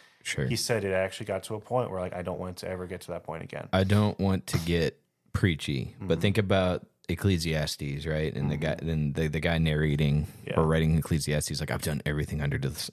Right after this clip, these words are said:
Speaker 1: under the sun,
Speaker 2: Mm-hmm.
Speaker 1: and I hate it." <laughs>
Speaker 2: Yeah.
Speaker 1: And I, I was like, "Life is so meaningless."
Speaker 2: Um, to quote Alexander the Great, um, he wept. Well, he didn't, I'm not quoting him, but he wept for the no more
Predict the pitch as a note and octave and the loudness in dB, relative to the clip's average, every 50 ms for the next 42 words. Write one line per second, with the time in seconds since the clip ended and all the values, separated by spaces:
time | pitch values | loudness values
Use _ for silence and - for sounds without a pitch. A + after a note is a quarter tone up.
0 | _ - E2 E2+ E2 D#2+ D#2+ D#2+ D#2+ - D2+ C2+ - A2+ G2 F#2 F#2 F#2 G2+ A2+ | _ 0 2 2 2 2 2 0 -2 -2 -4 -4 -4 -2 -4 -4 -4 -6 -8 -10
1 | - - _ _ _ _ _ _ - D2+ D#2 D2+ D#2 D2+ D#2+ D2+ D2 D2+ - - | -14 -18 _ _ _ _ _ _ 0 2 4 4 4 4 4 4 4 2 2 4
2 | - - - - C#4 - - - - - - - B2 B2+ G#2+ - - - F#2 F#2 | 4 4 4 4 4 4 4 2 0 2 2 4 4 4 2 0 0 0 0 2
3 | F2+ F2+ E2+ - - E2+ D#2+ D#2+ D#2+ C#2+ C2+ D#2+ F2 F#2+ G#2 - - C#2+ - - | 2 2 2 2 0 0 0 0 0 0 2 2 4 4 2 2 0 -4 -4 -4
4 | - E2+ E2 F2+ F2+ F2+ F2+ F#2+ F2+ - - - _ _ _ _ _ - D2 D2+ | -2 0 2 2 4 4 4 2 0 -2 -8 -20 _ _ _ _ _ -2 2 2
5 | D#2+ E2 D#2+ C#2+ B1+ A1 G#1 - G2 G2 F#2+ F#2+ F#2+ F#2 F#2 F#2+ G2 - _ _ | 4 4 4 2 0 0 0 2 2 2 2 2 0 0 -2 -6 -8 -10 _ _
6 | _ - - A2 - - - C3+ B2+ A2+ - - F#2+ F2+ F#2 F2+ F#2 F#2 F2 E2+ | _ -12 -12 -12 -10 -6 -2 -2 -2 -2 -2 -4 -6 -6 -6 -6 -8 -8 -8 -8
7 | F2 E2+ E2+ E2+ - - - - - - - - - _ _ _ _ _ _ _ | -8 -10 -10 -10 -10 -8 -8 -8 -10 -12 -16 -20 -20 _ _ _ _ _ _ _
8 | _ _ _ _ _ _ _ _ _ _ _ _ - - G2 F#2 F2+ F2 F2 E2+ | _ _ _ _ _ _ _ _ _ _ _ _ -12 -8 -6 -6 -4 -4 -4 -4
9 | E2+ F2 F2 F2 E2+ - - - - - G2+ F#2 E2+ E2 F#2 A2 A2+ - - - | -4 -6 -6 -8 -10 -14 -16 -16 -12 -8 -8 -6 -4 -2 -2 -2 -2 -2 -4 -10
10 | - - - - _ _ _ - G#2 G#2 F#2+ F2 - - F2+ E2+ - - - - | -16 -18 -18 -18 _ _ _ -4 -2 -2 -2 -4 -6 -8 -10 -10 -12 -14 -16 -16
11 | - - - - - G#1 - - - - - - - _ _ _ _ _ - F#2 | -18 -16 -16 -14 -14 -14 -14 -12 -10 -10 -10 -10 -10 _ _ _ _ _ -4 -2
12 | G2+ G2 - - - G2+ E2+ F2 E2+ E2+ F2 F2+ F#2 F2+ F2+ F2+ F2 F2 F2 E2+ | -2 -2 -2 -4 -8 -8 -8 -6 -6 -4 -4 -4 -4 -4 -4 -4 -4 -6 -6 -8
13 | F2 F#2 | -10 -14